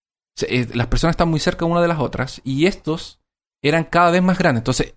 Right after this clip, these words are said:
empe-, en la modernidad, el mundo moderno empezó a, a pasar, los hospitales empezaron a crecer porque la po-, la población crecía. Entonces hacía que habían más enfermos porque las condiciones de la ciudad eran peores. Entonces los hospitales se llenaban más. Mientras más gente hay en el hospital,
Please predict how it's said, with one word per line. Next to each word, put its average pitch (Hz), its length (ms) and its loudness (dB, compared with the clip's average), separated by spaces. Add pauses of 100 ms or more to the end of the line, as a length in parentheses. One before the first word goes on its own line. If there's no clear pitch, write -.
empe-, 127 260 -2
en 131 140 -2
la 127 100 2
modernidad, 135 680 4
el 147 100 0
mundo 180 360 0
moderno 175 380 0
empezó 156 340 -2
a, 156 60 4
a 147 180 -6
pasar, 120 460 -2
los 113 160 -6
hospitales 139 360 -2
empezaron 147 420 -2
a 135 80 -2
crecer 127 540 -2 (300)
porque - 180 -10
la 110 100 0
po-, 107 240 -8
la 113 200 0
población 113 480 0
crecía. 208 680 -2 (460)
Entonces 165 300 0
hacía 175 300 0
que 160 460 -2
habían 151 280 2
más 196 140 2
enfermos 202 480 2
porque 123 200 2
las 120 120 -2
condiciones 131 440 -2
de 175 40 4
la 170 80 0
ciudad 160 260 -2
eran 160 160 -2
peores. 202 640 2 (420)
Entonces 185 180 -2
los 175 120 4
hospitales 170 300 2
se 160 100 -2
llenaban 160 300 2
más. - 480 -2 (440)
Mientras 120 240 -2
más 175 180 4
gente 202 220 0
hay 202 80 2
en 196 80 2
el 196 80 2
hospital, 208 540 0